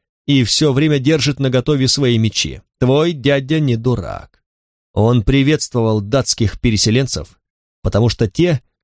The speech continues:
предложили ему защиту против скоттов, но при этом Эльфрик не разрешает войти в Бебенбург ни одному датчанину,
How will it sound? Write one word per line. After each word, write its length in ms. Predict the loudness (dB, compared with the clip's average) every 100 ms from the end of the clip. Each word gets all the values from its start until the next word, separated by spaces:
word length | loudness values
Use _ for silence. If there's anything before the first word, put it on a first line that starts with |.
| _ -2
предложили 560 | 0 2 2 2 2
ему 180 | 2 2
защиту 520 | 2 2 0 0 -2
против 360 | -2 -2 -2 -4
скоттов, 560 | -2 -4 -4 -10 -12 -2
но 200 | 0 2
при 140 | 2
этом 280 | 2 0 -2
Эльфрик 560 | -2 -4 -4 -8 -8 -14 _ _ _ 2
не 200 | 2 4
разрешает 600 | 2 0 2 2 0 0
войти 340 | -2 0 0
в 120 | 0
Бебенбург 600 | 0 0 0 -2 -8 -12 0
ни 160 | 2
одному 400 | 2 0 0 0
датчанину, 760 | 2 0 0 0 0 0 0